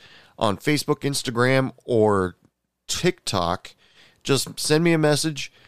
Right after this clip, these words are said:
uh, saying, "Hey, I want to be on your show." Remember, the hash-, it, uh, the name is at Hey Bartender Podcast on the social medias.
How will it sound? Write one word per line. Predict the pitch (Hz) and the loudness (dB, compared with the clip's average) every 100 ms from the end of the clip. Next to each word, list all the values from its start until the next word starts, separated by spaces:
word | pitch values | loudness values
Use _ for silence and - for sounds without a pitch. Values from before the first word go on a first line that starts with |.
| _ _ | _ _
uh, | - 117 110 104 90 | 0 4 4 4 0
saying, | - 123 110 101 | -2 0 0 0
"Hey, | 87 98 143 147 - | -4 0 4 4 4
I | 117 | 2
want | 117 117 | 2 2
to | |
be | 107 | 0
on | 101 | 0
your | 92 | -2
show." | - 131 135 135 | 0 2 4 2
Remember, | 117 113 113 113 110 | 0 -2 0 2 0
the | 95 | 0
hash-, | 104 113 - - | 0 0 -2 -2
it, | 117 104 113 | 0 2 2
uh, | 104 95 | 2 2
the | 92 | 0
name | 98 117 120 117 | -2 -2 -2 -2
is | 107 98 - | 0 -2 0
at | 110 123 - | 0 0 -2
Hey | 104 110 | -4 -2
Bartender | 107 101 101 95 | 0 -2 -4 -6
Podcast | 85 98 101 95 90 - | -4 -4 -2 -2 -4 -4
on | 92 | -6
the | 82 | -6
social | 95 - | -6 -6
medias. | 90 92 107 123 | -6 -4 -4 -6